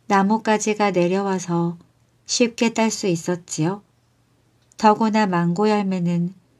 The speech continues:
입안에서 살살 녹을 만큼 맛있었고 이튿날 나뭇가지에는 또 하나의 망고가 열렸답니다.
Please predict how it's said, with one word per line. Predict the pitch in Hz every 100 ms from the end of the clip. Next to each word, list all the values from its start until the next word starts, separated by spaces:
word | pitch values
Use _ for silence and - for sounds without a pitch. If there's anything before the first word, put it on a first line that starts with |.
| _
입안에서 | - 202 208 214 208 202 208
살살 | 208 226 226 220 220
녹을 | 175 165 185 208
만큼 | 202 190 170 170 160
맛있었고 | 165 160 170 - 175 - - 165 190 _ _ _ _ _ -
이튿날 | 226 220 226 220 220 214
나뭇가지에는 | 170 170 208 208 208 202 190 175 165 165 175 - _ _ - - - _ _ _ _ _ _ _
또 | 247 240
하나의 | 233 233 226 226 226
망고가 | 185 170 175 196 196 196
열렸답니다. | 175 165 196 202 208 190 170 160 170